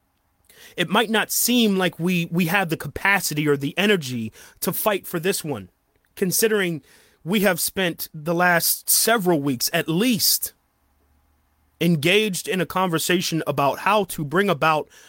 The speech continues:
true reform in this country for the racial injustices that have been going on, not just the last month and a half, but f-, for centuries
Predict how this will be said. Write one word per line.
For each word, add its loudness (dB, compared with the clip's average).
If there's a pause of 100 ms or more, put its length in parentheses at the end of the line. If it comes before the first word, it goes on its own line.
(160)
true -2
reform 0 (640)
in 0
this -2
country -4 (360)
for 0
the -4
racial 2
injustices -2 (340)
that 2
have 0
been -2
going 2
on, 2
not 0
just -4
the -4
last 0
month 0
and 0
a 0
half, -4
but 0 (840)
f-, -16
for 2
centuries -2